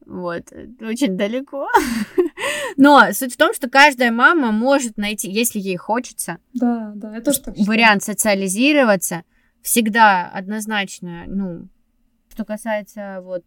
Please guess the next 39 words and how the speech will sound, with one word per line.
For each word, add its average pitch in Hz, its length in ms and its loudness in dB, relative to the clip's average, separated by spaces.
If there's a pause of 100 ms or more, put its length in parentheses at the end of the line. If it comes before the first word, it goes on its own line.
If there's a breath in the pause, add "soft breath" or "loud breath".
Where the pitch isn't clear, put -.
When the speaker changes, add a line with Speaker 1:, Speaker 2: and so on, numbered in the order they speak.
(100)
Speaker 1:
помощницы 202 540 -4
по 196 140 0
дому, 233 420 4 (400)
это 214 200 2
была 226 240 4
одна 220 320 0
из 220 100 -2
моих 214 200 -6
главных 196 380 0
мотиваций, 196 540 -2
в - 40 -20
том 196 160 -4
числе 202 260 -4
работать. 180 520 -4
Ну, 214 120 -4
то 202 80 -8
есть 202 120 -8
мне, 226 180 -2
типа, 202 220 -8
было 196 380 -2 (280)
стыд-, - 400 0
ну, 214 180 2
муж 202 280 2
знал, 247 260 4
что - 160 -10
к - 60 -10
нам 202 160 -4
ходит 175 260 -8
помощница, 180 600 -6
но 196 60 -4
мне 254 140 2
было 208 240 -2
стыдно 330 420 -2
у 240 40 2
него 214 240 0
на 233 120 -2
это 214 140 -8
брать 202 320 -6
деньги. 175 420 -6